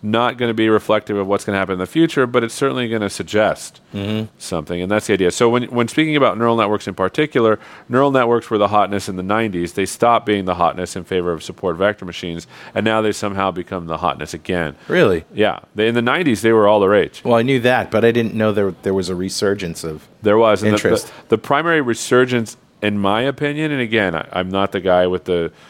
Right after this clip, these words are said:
Speaker 1: extra letters at the end of my name, is because the computational power has increased to such a
Speaker 2: Mm.
Speaker 1: degree that making these things really deep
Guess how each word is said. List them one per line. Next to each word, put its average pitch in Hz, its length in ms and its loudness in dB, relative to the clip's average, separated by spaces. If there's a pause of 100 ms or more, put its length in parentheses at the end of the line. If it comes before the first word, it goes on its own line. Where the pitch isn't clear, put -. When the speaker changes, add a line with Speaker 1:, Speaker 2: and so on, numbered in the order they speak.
(140)
Speaker 1:
extra 95 300 -4
letters 92 340 2
at 123 100 -2
the 135 100 0
end 135 100 2
of 139 60 0
my 139 140 0
name, 139 300 -2 (560)
is 113 220 4
because 110 380 0
the 107 80 -2
computational 110 760 -2
power 95 440 -2
has 92 240 -4
increased 135 560 -6
to 110 80 -10
such 95 220 -2
a 92 40 -4
Speaker 2:
Mm. - 40 -6
Speaker 1:
degree 85 360 -8 (300)
that 101 120 0
making 104 340 -2
these 95 200 -8
things 90 240 -8
really 98 240 -4
deep 110 480 -4